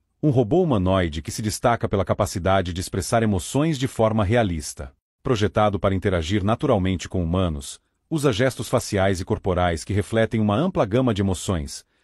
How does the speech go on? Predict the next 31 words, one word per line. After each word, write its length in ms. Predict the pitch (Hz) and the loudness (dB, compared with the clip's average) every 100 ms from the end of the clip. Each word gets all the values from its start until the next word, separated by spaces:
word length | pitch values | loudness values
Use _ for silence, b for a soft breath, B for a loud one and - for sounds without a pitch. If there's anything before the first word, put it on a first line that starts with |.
| _ | _
sendo 240 | - 143 117 | -2 0 2
uma 100 | 104 | 0
ferramenta 480 | 120 101 104 139 | 0 0 2 0
ideal 400 | 120 95 87 92 | 0 2 2 2
para 160 | 87 92 | 2 0
atendimento 500 | 110 101 90 104 104 | 0 -2 0 0 0
ao 60 | 90 | -2
cliente, 560 | 98 87 107 - 131 - _ | -2 0 0 -2 -8 -10 _
terapia 600 | 135 110 - 117 139 147 | 0 2 0 -2 0 0
e 80 | 135 | 0
entretenimento. 840 | 147 135 127 123 117 87 69 - - _ _ _ | -2 0 0 2 2 0 -2 -12 -20 _ _ _
O 80 | 131 | -2
diferencial 680 | 156 - 139 110 - 98 | -2 0 0 0 2 2
de 80 | 90 | 2
Ameca 460 | 78 87 98 - 80 | 0 0 0 -2 -4
é 140 | 80 | -4
sua 180 | - 143 | 0 0
habilidade 580 | 113 104 85 98 98 90 | 2 0 2 2 2 0
de 80 | 92 | -2
aprender 500 | - 90 80 131 131 | 0 -2 2 2 2
e 60 | |
adaptar-se 640 | 101 87 - 101 101 95 104 | 0 -2 -2 0 0 -2 -2
às 80 | |
interações 540 | 107 110 101 - 160 147 | 0 0 0 0 -2 0
humanas, 580 | 139 95 78 65 - - _ _ - | 0 2 0 -6 -12 -18 _ _ -2
melhorando 460 | 110 104 107 107 | 2 4 4 2
continuamente 760 | 95 190 190 175 110 104 117 - | 0 -2 0 0 2 2 0 -2
sua 160 | - | -2
capacidade 640 | - 117 131 110 95 98 98 | -2 -2 -2 0 2 2 0
de 80 | 101 | -2
comunicação. 760 | 107 101 98 101 - 82 65 | 0 0 0 -2 -2 -6 -6